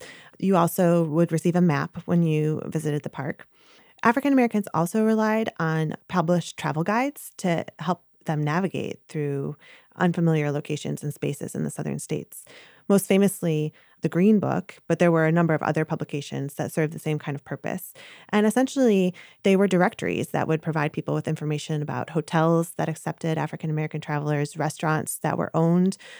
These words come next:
by local members of the Black community, other places that would provide friendly service. Lewis Mountain, for example, and Shenandoah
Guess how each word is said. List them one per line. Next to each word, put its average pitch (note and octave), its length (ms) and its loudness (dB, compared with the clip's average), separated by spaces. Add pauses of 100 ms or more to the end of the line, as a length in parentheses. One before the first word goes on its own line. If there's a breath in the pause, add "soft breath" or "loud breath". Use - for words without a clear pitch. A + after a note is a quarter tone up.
(220 loud breath)
by F#3 540 2 (100)
local G3 260 2
members F#3 300 2
of G3 60 -4
the F#3 80 -2
Black F3 200 -2
community, F3 760 -2 (420 loud breath)
other F3+ 180 4
places E3 400 2
that E3 120 -2
would D#3 120 -2
provide D3 380 0
friendly C#3 460 -2
service. E3 640 -2
Lewis F#3+ 280 2
Mountain, F#3 300 0
for - 140 -8
example, E3 680 -4
and E3 260 0
Shenandoah D#3 600 2